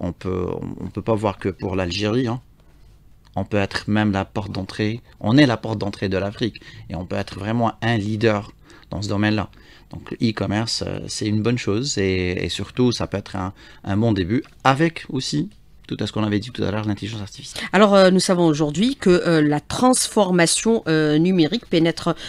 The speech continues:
Speaker 2: euh, toutes, euh, les sphères, sans exception. Bien sûr, quand on parle de ces, euh, sphères, bien sûr, il y a les sphères, euh, politiques, il y a les sphères, euh, économiques, industrielles également.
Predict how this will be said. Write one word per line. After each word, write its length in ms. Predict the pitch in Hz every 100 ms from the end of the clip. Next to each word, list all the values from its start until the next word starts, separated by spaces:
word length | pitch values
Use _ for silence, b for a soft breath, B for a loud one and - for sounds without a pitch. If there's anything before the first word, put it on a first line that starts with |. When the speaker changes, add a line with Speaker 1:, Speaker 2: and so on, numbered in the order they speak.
| B -
Speaker 2:
euh, 400 | 165 160 156 160 -
toutes, 320 | - 277 - 202
euh, 100 | 160
les 180 | 160 160
sphères, 440 | - - 220 277 -
sans 540 | - 233 220 180 139
exception. 640 | 175 - 160 - - 339
Bien 140 | 202 135
sûr, 200 | - -
quand 200 | 151 151
on 60 |
parle 220 | 151 156
de 80 | 143
ces, 220 | - 160 B B B
euh, 60 | 160
sphères, 380 | - - 202 220
bien 120 | 143
sûr, 220 | - 160
il 40 | 156
y 40 |
a 40 |
les 80 | 143
sphères, 380 | - 165 156 151 -
euh, 220 | 147 143
politiques, 500 | - 147 - 160 -
il 40 |
y 20 |
a 20 | 151
les 60 |
sphères, 320 | 143 151 147
euh, 100 | 143 -
économiques, 640 | 156 - 139 143 285 320 -
industrielles 720 | 185 156 151 - 165 165 147
également. 440 | 143 143 151 214